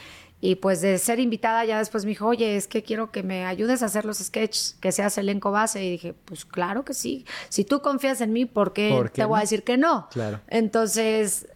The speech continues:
Speaker 1: eh, agradeciendo la oportunidad siempre y siendo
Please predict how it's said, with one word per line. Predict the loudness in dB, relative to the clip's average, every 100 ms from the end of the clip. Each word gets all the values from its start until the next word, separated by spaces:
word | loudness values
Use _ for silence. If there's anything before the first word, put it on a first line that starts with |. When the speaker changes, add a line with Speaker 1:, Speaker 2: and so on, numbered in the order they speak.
| -2
Speaker 1:
eh, | 2 2 2
agradeciendo | 0 0 2 2 2
la | 0
oportunidad | -2 -4 -2 -2 0
siempre | 0 -2 0 2 2 2
y | -2 0 -2 -4 -12 -20 -20 -20
siendo | -6 0 2 4 4 4 4 2 0 -4